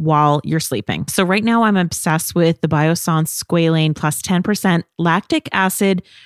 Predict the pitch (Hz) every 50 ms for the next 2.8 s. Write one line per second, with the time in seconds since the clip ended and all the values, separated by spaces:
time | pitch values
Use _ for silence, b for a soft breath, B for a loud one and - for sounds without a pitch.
0 | B B 190 190 - - 175 175 - 190 - - 190 175 170 160 143 147 143 -
1 | - - 151 139 139 139 139 - 160 - - 196 180 170 165 156 160 196 226 208
2 | 269 254 247 - 185 165 160 160 156 151 151 147 147 151 156